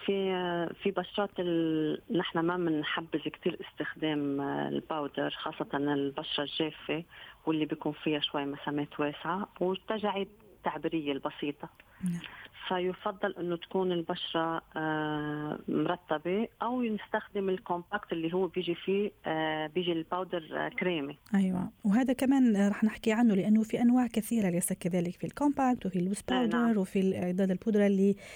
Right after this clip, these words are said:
Speaker 2: آه، لمعة شوي، فيها لمعة. كمان رح نحكي عنها هذه بعد شوي.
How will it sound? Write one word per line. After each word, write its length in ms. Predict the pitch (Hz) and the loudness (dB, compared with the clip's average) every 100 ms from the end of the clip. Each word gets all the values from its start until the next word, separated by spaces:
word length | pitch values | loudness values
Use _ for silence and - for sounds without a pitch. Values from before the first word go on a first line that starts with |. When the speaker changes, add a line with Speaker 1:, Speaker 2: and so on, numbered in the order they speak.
| - - | -18 -12
Speaker 2:
آه، 200 | - - | -8 0
لمعة 360 | 214 233 214 185 | 4 6 6 4
شوي، 260 | - 185 | 2 2
فيها 320 | 175 202 175 170 | 2 2 2 2
لمعة. 360 | 165 - - - - | 0 -2 -6 -12 -2
كمان 260 | 208 277 | 4 4
رح 180 | 320 - | 4 4
نحكي 300 | 247 - - | 2 2 -2
عنها 380 | 175 170 180 175 | 0 0 -2 -4
هذه 120 | 175 | -4
بعد 240 | 190 196 - | -4 -6 -6
شوي. 260 | - 147 | -6 -8